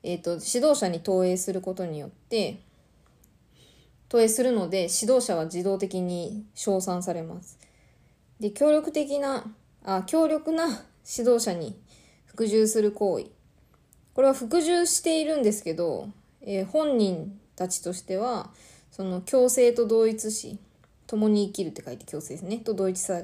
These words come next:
視される行為によって、その個人のナルシシズムが指導者に転移するっていうことが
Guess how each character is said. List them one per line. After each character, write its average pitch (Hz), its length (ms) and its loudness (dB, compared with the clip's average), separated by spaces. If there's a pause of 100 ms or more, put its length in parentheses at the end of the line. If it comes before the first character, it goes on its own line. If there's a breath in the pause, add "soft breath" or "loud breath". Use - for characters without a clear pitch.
視 - 240 -6
さ 180 160 -4
れ - 100 -8
る 147 140 -10
行 - 240 -10
為 - 120 -14 (2750 soft breath)
に 226 120 4
よ 233 100 2
っ 220 40 -2
て、 277 260 2
そ 247 140 0
の 185 300 0
個 359 140 4
人 320 160 4
の 214 60 4
ナ 202 120 4
ル 202 80 2
シ 220 140 -2
シ 220 160 -2
ズ 208 80 0
ム 202 140 0
が 233 300 0
指 240 160 -2
導 254 120 4
者 214 80 0
に 170 80 -2
転 214 260 2
移 180 60 0
す 175 140 -4
る 180 80 -2
っ 175 40 0
て - 200 -14
い 101 40 -8
う 196 40 -12
こ - 120 -14
と 196 140 -10
が 214 280 -2